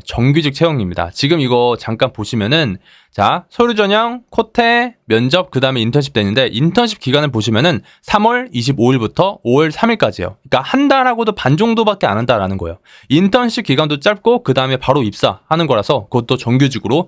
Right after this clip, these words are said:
입사하는 거라서 정말 좋은 채용이다라고 보시면 되고, 이게 뭘 하는 부서냐?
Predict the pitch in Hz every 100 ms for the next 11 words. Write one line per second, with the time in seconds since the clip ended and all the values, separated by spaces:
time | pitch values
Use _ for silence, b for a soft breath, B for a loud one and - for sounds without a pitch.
0 | b - - 131 139 117 104 160 123 b
1 | b b 143 185 220 202 127 139 156 147
2 | 113 90 - - - 202 196 127 101 95
3 | 95 151 165 113 135 104 101 160 127 B
4 | B B 127 160 101 123 208 214 208 147
5 | 120 107 92 110 90